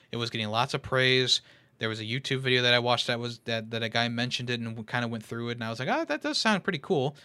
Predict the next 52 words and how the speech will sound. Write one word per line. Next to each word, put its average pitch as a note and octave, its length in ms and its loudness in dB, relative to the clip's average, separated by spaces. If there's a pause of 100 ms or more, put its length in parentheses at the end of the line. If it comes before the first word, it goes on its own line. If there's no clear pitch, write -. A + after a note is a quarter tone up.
(340)
I C#3+ 80 2
looked F#3+ 200 0
at - 60 -20
the D3 100 2
physical F3 380 -2
prices F3 420 4
for D3+ 160 -2
P D3+ 200 2
S C#3+ 120 2
two, E3 280 -2 (140)
the C3 100 0
pre-, D3 240 0
P D3+ 180 0
S C#3+ 100 2
two E3 180 -2
disc, D#3 200 0
and C3+ 80 2
I B2 60 4
was B2+ 80 2
like, A#3 120 2
"Whoa." A#3+ 640 4 (880)
So, D#3+ 340 4
uh, D#3 40 6
I, C#3+ 440 8
I C#3 60 4
downloaded D3 440 6
it C#3 80 2
on B2 140 2
P D3 160 2
S - 160 2
three F#3 400 0 (320)
with C3+ 160 -2
the B2+ 160 2
Classics E3 560 2
Collection, B2 560 -2
because B2 260 -4
you A#2 60 -4
could A2+ 100 -4
still D#3 260 2
do B2 200 -2
that B2+ 180 4
on A#2 180 -4
PlayStation G#2+ 460 -6
three, A2+ 220 -6
which C3+ 160 -6
is G#2+ 140 -8
great. A2 500 -6 (1120)
Uh, A2+ 220 -2
so B2 140 -4
I B2 60 0
did F3 200 0
that. G3+ 280 4